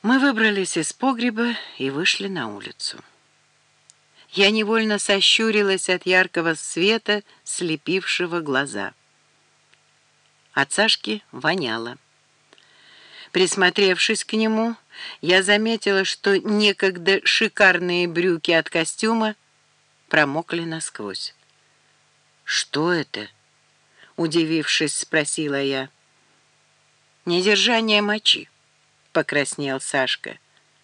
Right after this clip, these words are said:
"Я ведь в наручниках сидел. Цепь короткая, ширинку расстегнуть невозможно. А я ведь живой человек, мне в туалет сходить хочется".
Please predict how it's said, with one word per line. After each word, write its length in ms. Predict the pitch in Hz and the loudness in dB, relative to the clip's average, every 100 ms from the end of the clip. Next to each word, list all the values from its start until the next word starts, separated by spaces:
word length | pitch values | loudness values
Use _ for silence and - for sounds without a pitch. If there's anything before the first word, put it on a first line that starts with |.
| _ | _
"Я 160 | 180 180 | 2 2
ведь 260 | 170 - | 2 -2
в 100 | 170 | -2
наручниках 720 | 170 170 180 196 190 151 143 135 | 4 4 4 0 -2 -4 -4 -6
сидел. 520 | - 147 143 135 139 - - - - _ _ _ _ | -6 -4 -2 -2 -4 -14 -20 -20 -20 _ _ _ _
Цепь 260 | - 208 - | 2 2 4
короткая, 800 | 190 165 160 156 - 165 160 160 _ _ _ _ | 4 6 4 0 -2 -2 -2 -4 _ _ _ _
ширинку 600 | - 202 185 196 180 170 | 2 4 4 2 0 0
расстегнуть 600 | 160 - 160 160 160 143 | 0 0 -4 -2 -4 -2
невозможно. 840 | 165 156 147 165 151 147 147 151 - _ _ _ _ | 2 2 2 -2 -4 -6 -6 -8 -12 _ _ _ _
А 100 | 156 | 2
я 160 | 165 | 4
ведь 140 | 170 165 | 2 2
живой 340 | 175 170 175 | 2 2 2
человек, 580 | 170 185 170 170 190 - _ - - - | 4 4 4 4 0 -4 _ -20 -18 -2
мне 380 | 180 185 180 - | 2 4 2 0
в 140 | 180 | -2
туалет 460 | - 190 175 190 233 | 4 4 6 4 2
сходить 440 | - 233 185 175 | 0 0 0 -4
хочется". 640 | - 175 143 147 - - | 0 0 2 -2 -4 -12